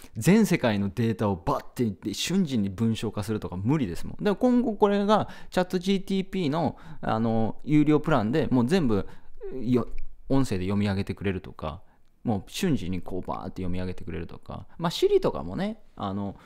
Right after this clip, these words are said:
Siriのめちゃめちゃ進化版の文章版ですね。だからもうこれ読み上げることもできるだろうし。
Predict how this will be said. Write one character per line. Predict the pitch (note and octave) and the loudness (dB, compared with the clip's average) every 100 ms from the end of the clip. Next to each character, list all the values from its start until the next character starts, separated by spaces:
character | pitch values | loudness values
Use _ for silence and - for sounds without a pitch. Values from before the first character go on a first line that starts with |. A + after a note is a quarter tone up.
| - - - _ - | -20 -20 -20 _ -20
Siri | F#3+ D3+ C3+ C#3+ D3 - - - C4+ A#3 | -12 -10 -10 -12 -12 -10 -8 -4 0 0
の | E3 G3 E3+ - - | 0 -2 -4 -6 -6
め | B2+ C3+ | 0 0
ち | E3 | 2
ゃ | A3+ | 0
め | A#3 | 2
ち | |
ゃ | |
進 | A3+ - A3 | 0 0 0
化 | G#3+ | 0
版 | G#3+ G#3 | 0 2
の | F3+ | 2
文 | D3 E3 | 2 2
章 | D#3 D3 | 2 2
版 | C#3 | 2
で | B2+ | 0
す | - | -2
ね。 | F#2 | -2
だ | F3+ | 0
か | G3 | 0
ら | |
も | F3 G3 | 0 -2
う | F3 | 0
こ | G3 | 0
れ | F3+ | 2
読 | F3 | 2
み | G3 | 2
上 | |
げ | F#3+ F#3+ | 2 0
る | |
こ | F#3 | 0
と | D#3+ | -2
も | F2+ | -2
で | G2+ | -2
き | A2 | -2
る | |
だ | E2 | -4
ろ | C#2+ | -8
う | - | -10
し。 | - - | -10 -10